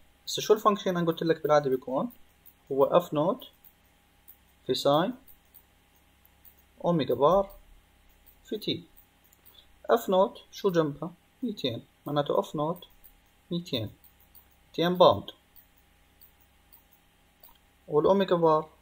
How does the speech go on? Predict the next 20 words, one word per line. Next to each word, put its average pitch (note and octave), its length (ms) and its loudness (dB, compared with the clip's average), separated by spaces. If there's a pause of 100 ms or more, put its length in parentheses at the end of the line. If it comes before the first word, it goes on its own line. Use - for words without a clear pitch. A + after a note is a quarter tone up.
(140)
شو E3+ 160 -4
جنبها؟ D3 460 -4 (1200)
خمسة D3+ 280 -4
بوينت C#3 260 -4
ثلاثة، - 260 -10 (600)
فأوميجا D#3+ 380 2
بار C#3+ 280 0 (420)
خمسة D#3 260 -4
بوينت C#3+ 320 -4
ثلاثة. - 300 -8 (720)
فبالتالي D#3 480 4
أنا D3 360 2 (100)
معي D3+ 320 2
كي، D3 380 -6 (600)
فبقدر D3 360 4
أجيب C3 260 0
الأف - 300 -2
نوت B2 160 -4
على G#2+ 160 -4
كي، E3 280 -12